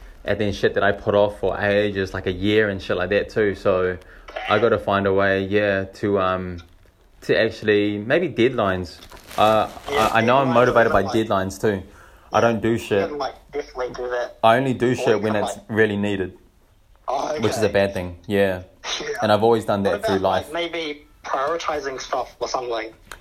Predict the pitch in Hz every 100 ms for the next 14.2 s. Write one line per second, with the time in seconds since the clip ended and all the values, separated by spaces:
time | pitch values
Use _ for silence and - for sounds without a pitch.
0 | - - - - - 131 156 147 127 123
1 | 123 127 131 131 131 135 139 131 107 120
2 | 123 131 135 131 117 107 104 101 107 107
3 | 107 - - 104 104 107 113 101 98 98
4 | 92 - - - 101 101 107 - 107 104
5 | 110 101 101 98 101 95 95 92 95 98
6 | 95 95 98 101 95 85 95 92 - -
7 | - - - 98 92 90 95 98 101 95
8 | 98 95 - 101 98 90 - 98 92 151
9 | 143 143 151 131 113 - _ 107 101 92
10 | 82 170 - 202 - 170 202 175 156 180
11 | 165 - 170 170 170 147 165 156 147 143
12 | 135 143 143 143 147 - - 156 - -
13 | - 110 113 110 107 101 101 90 92 101
14 | 92